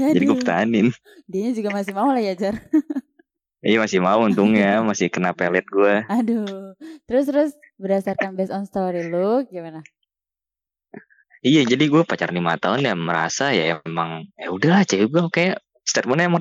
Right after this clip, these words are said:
Speaker 1: kadang-kadang bener, kadang-kadang
Speaker 2: Hmm.
Speaker 1: salah, cuman ya udah bener aja.
Speaker 2: <laughs>
Speaker 1: Kan mak gue juga kan,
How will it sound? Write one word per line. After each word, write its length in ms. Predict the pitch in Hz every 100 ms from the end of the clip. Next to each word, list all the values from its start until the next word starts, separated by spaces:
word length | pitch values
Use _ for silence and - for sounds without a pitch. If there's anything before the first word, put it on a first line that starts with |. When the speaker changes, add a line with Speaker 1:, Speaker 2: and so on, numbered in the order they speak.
| 147
Speaker 1:
kadang-kadang 560 | - 107 98 92 92 95
bener, 460 | 92 107 135 147 147 - -
kadang-kadang 520 | - 90 95 98 95 95
Speaker 2:
Hmm. 120 | 95
Speaker 1:
salah, 260 | 82 113
cuman 240 | 143 139 151
ya 120 | 104
udah 140 | 240
bener 200 | 165 135
aja. 280 | 120 170 160 180 - 233 294 311 269
Speaker 2:
<laughs> 560 | 240 226 - - -
Speaker 1:
Kan 140 | 151 160
mak 260 | 165 -
gue 160 | 107 131
juga 180 | 156 123
kan, 120 | 143